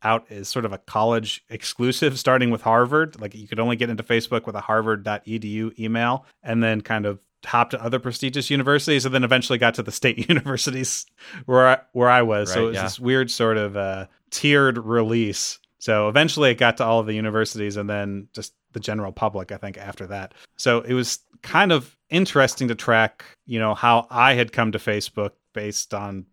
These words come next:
Speaker 1: what was actually <laughs> going on in this movie.
Speaker 2: Yeah, and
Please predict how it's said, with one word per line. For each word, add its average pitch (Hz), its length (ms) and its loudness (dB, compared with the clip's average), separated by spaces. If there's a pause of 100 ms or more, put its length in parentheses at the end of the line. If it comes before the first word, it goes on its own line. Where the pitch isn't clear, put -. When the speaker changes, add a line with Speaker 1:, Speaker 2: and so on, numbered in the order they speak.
(120)
Speaker 1:
what 117 220 -8
was 110 140 -8
actually 107 320 -6
<laughs> - 100 -10
going 107 200 -2
on 101 200 -6
in 95 140 -12
this 95 200 -12
movie. 101 300 -4 (380)
Speaker 2:
Yeah, 139 300 2
and 131 100 -4